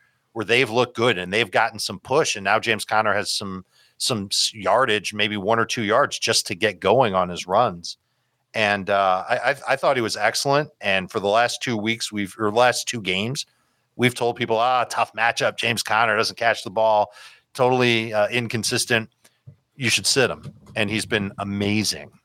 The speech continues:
So I'm, I'm kind of off of totally telling people to sit James Conner. Of course there's risk. If he doesn't score, he's probably gonna get you no better than, like,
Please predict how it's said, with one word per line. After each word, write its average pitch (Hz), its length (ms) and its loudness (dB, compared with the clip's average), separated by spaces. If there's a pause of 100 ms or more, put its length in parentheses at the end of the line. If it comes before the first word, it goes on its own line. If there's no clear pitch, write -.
(140)
So 95 460 0
I'm, 123 260 0
I'm 120 140 -2
kind 120 220 0
of 101 80 0
off 104 340 2
of 90 280 -6 (380)
totally 107 320 0
telling 98 280 2
people 101 240 -6
to 90 80 -4
sit 92 280 -2
James 92 260 -2
Conner. 101 420 -2 (260)
Of 226 120 0
course 339 280 0
there's 110 240 0
risk. 87 300 -4
If 98 80 -6
he 120 60 0
doesn't 131 240 2
score, 160 540 2 (300)
he's 113 200 -6
probably 123 460 0
gonna 113 180 0
get 107 200 -2
you 113 60 -8
no 107 120 2
better 104 300 2
than, 98 140 -4
like, 95 160 2